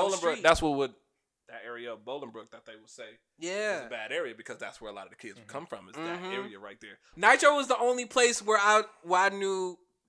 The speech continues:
Speaker 1: niggas would park their car f-, seven blocks away from the spot where they were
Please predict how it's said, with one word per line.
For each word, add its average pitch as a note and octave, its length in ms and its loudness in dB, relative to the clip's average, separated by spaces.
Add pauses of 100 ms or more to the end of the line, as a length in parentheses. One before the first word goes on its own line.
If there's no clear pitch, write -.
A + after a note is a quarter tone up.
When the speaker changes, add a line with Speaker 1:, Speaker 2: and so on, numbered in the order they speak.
Speaker 1:
niggas F#3 280 -12
would E3+ 200 -6 (580)
park A3 280 6
their G#3 100 2
car D3+ 600 2 (420)
f-, - 160 -16
seven A#3 580 4
blocks G3+ 440 4
away F#3 260 -2
from F3 260 -10
the D#3+ 60 -12
spot E3 340 0
where D#3+ 120 -6
they D#3 120 -2
were C3+ 360 -10